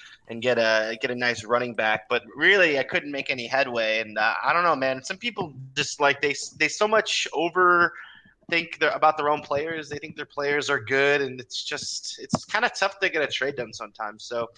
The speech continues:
eventually, I think I just woke up and I was like, "I, I think I'll have to lose a little bit of value." And so, um,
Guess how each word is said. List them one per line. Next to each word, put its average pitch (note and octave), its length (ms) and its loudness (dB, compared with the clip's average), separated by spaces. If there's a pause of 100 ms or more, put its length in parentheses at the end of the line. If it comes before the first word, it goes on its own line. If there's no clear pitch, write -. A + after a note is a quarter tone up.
(360)
eventually, F3+ 540 2
I D#3+ 40 6
think D#3+ 200 -2
I D3+ 80 4
just D3 220 -6
woke C#3 260 2
up C3+ 180 4
and C3 100 -2
I B2+ 60 -2
was A#2+ 160 -4
like, A#2+ 180 -2
"I, C3 280 -4
I C3+ 80 -2
think D3+ 180 -6
I'll C#3 80 4
have C#3 140 2
to C3 60 -6
lose B2+ 160 -6
a A2+ 40 -12
little A#2+ 140 -4
bit A2+ 100 -8
of G#2+ 80 -8
value." B2+ 460 0 (560)
And A#2+ 100 -18
so, A#2+ 540 2
um, A2+ 340 -2